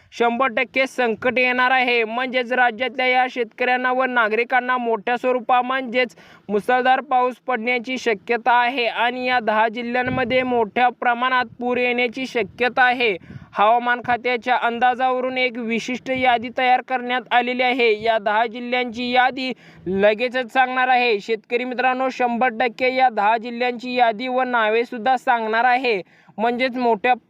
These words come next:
प्रमाणात पूर कोणत्या क्षेत्रात आणि कोणत्या जिल्ह्यांमध्ये नक्की येणार आहे, सर्व या व्हिडिओच्या माध्यमातून सांगण्यात येणार आहे. शेतकरी मित्रांनो, या दहा जिल्ह्यांमध्ये मोठ्या प्रमाणात पावसाने हजेरी लावलेली आहे. आता थोड्याच वेळामध्ये या दहा जिल्ह्यांमध्ये मोठ्या प्रमाणात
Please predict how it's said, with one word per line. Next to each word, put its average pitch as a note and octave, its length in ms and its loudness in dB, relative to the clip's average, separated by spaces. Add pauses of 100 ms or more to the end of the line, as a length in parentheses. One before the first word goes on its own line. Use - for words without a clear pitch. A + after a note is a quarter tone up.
(400)
प्रमाणात B3+ 400 2 (160)
पूर B3 240 0
कोणत्या B3 400 0 (100)
क्षेत्रात A#3 500 0
आणि B3 200 0
कोणत्या A#3+ 420 -2
जिल्ह्यांमध्ये A#3+ 720 0 (320)
नक्की G3+ 340 -4
येणार B3+ 280 2
आहे, B3+ 280 2
सर्व B3+ 320 -2
या B3+ 180 0
व्हिडिओच्या A#3+ 500 0
माध्यमातून A#3+ 680 -2
सांगण्यात A#3+ 480 0
येणार B3 320 2
आहे. A#3 420 2
शेतकरी A#3+ 460 2
मित्रांनो, C#4 500 0
या C4 200 2
दहा A3+ 280 4
जिल्ह्यांमध्ये C4 720 0
मोठ्या B3 400 0
प्रमाणात C4 460 0 (120)
पावसाने C4 500 0
हजेरी B3 500 0
लावलेली A#3+ 400 2
आहे. A#3+ 360 2 (340)
आता A#3+ 380 2
थोड्याच A#3 400 0
वेळामध्ये C4+ 600 0
या C4 180 4
दहा A3 280 4
जिल्ह्यांमध्ये B3+ 720 -2
मोठ्या B3 400 0
प्रमाणात C4 500 0